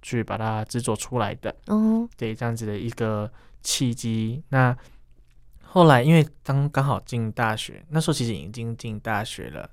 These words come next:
Speaker 1: 然后在进大学之前，其实我不太懂和声学是什么鬼东西。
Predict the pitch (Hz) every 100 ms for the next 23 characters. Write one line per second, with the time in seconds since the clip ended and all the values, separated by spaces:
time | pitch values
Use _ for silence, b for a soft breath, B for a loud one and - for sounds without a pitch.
0 | - - 123 139 135 b b b - -
1 | - 185 202 185 165 123 123 123 113 110
2 | 120 104 113 147 143 - - 113 110 120
3 | 110 107 110 104 95 - - - - 107
4 | - - 143